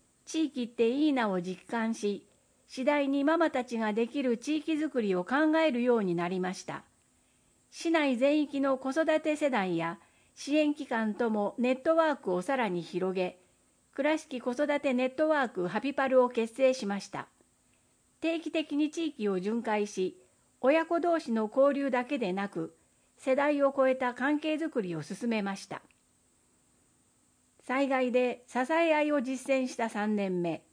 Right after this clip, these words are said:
ママたちの被災地支援。豪雨災害で被災した地域のじいじからこぼれた助けてほしいというメッセージ。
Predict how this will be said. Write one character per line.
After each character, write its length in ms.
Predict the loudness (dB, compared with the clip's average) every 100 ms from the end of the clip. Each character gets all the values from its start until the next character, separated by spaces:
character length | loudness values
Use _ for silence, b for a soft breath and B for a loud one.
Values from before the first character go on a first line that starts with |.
| _ _ _ _ _ _
マ 160 | 0 2
マ 120 | 2
た 140 | -2 -4
ち 120 | -2
の 200 | -2 -2
被 200 | -4 -2
災 260 | 0 0
地 160 | -2 -8
支 180 | -4 -2
援。 240 | -2 -6 -16 _ _ _ _ _ _ _ _
豪 260 | 6 8 8
雨 80 | 4
災 280 | 2 2 2
害 220 | 0 0
で 140 | 0
被 120 | -2 -4
災 260 | -2 -2
し 60 | 0
た 140 | -2
地 220 | -2 -4
域 160 | -2 -2
の 180 | 0 0
じ 180 | 0 -2
い 60 |
じ 120 | -4
か 120 | -2 -2
ら 120 | -2
こ 140 | -2
ぼ 140 | 0 0
れ 120 | 0
た 300 | -2 -6 -6 -6
助 320 | -6 -4 -2
け 40 |
て 140 | 0 -2
ほ 160 | -2
し 180 | -2 -4
い 40 | -2
と 140 | -2
い 100 | 0
う 100 | -2
メ 140 | -2
ッ 40 | -4
セ 260 | -2 -2
ー 60 | -2
ジ。 220 | -6 -10